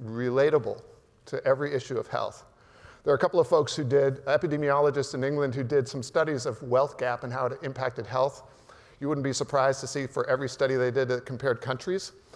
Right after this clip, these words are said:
that the U S A was always the furthest to the right with the greatest wealth gap. And for every measurement of illness or wellness or well-being, they showed that the greater the wealth gap, the poorer the health, regardless of who you are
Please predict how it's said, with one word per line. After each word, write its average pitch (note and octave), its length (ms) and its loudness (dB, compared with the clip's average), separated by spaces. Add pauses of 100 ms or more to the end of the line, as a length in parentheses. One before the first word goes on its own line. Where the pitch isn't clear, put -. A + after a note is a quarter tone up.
(200)
that C3+ 120 -6
the C3 100 -2
U B2+ 140 4
S A#2+ 160 0
A B2 120 4
was A#2 200 0
always B2+ 360 0
the A#2+ 80 -4
furthest B2+ 400 -4
to C#3 80 -4
the A#2+ 100 -4
right B2 220 0
with A#2+ 140 -6
the B2+ 80 -4
greatest A#2 480 -4 (160)
wealth A#2+ 260 -6
gap. C#3 260 -4 (800)
And D3+ 360 0
for - 260 -4
every F3 520 2
measurement D3 640 -2
of B2 220 -8
illness E3+ 360 -2
or B2+ 120 -8
wellness E3+ 500 0
or C3+ 60 -2
well-being, D3+ 540 0 (640)
they C3 160 0
showed C#3+ 500 2 (920)
that B2 160 -2
the - 60 -4
greater C#3+ 260 4
the C3 100 2
wealth C3 240 0
gap, B2+ 260 -2
the B2+ 100 -8
poorer C#3 440 0
the A#2 160 2
health, A2 400 -4
regardless D3 560 2
of A#2+ 100 -8
who C#3 180 -8
you B2 240 -2
are G#2+ 280 -2